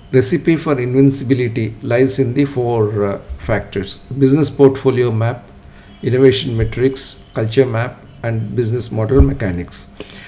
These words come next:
He says that all disruptors and senior leaders should have the best available tools and methodologies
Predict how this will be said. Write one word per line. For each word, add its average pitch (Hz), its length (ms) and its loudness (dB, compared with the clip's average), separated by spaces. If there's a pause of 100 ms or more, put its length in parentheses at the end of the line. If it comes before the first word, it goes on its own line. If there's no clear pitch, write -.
(120)
He 160 180 2
says 143 460 2
that 131 260 -2
all 143 260 2
disruptors 139 640 0
and 120 200 -2
senior 135 340 4
leaders 120 560 -2
should - 240 0
have 135 300 0
the 139 80 4
best 143 320 2
available 127 480 0
tools 127 320 -4
and 120 140 -2
methodologies 110 840 0